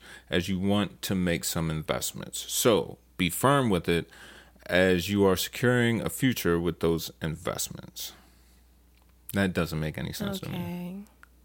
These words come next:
Speaker 1: I'm calling bullshit on evaluate situations. That sounds like trash.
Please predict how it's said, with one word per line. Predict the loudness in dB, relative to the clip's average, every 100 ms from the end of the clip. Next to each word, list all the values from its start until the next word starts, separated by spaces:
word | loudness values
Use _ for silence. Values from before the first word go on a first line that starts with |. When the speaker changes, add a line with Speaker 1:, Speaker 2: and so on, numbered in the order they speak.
| _ _ _ -2
Speaker 1:
I'm | 0 2 0
calling | 2 2 2
bullshit | 2 2 0 -4 -4
on | -4 -4
evaluate | -4 -2 0 0 -2 -4
situations. | -8 -10 -6 -6 -6 -8 -8
That | -6
sounds | -4 -2
like | -4 -4
trash. | -2 0 0 -2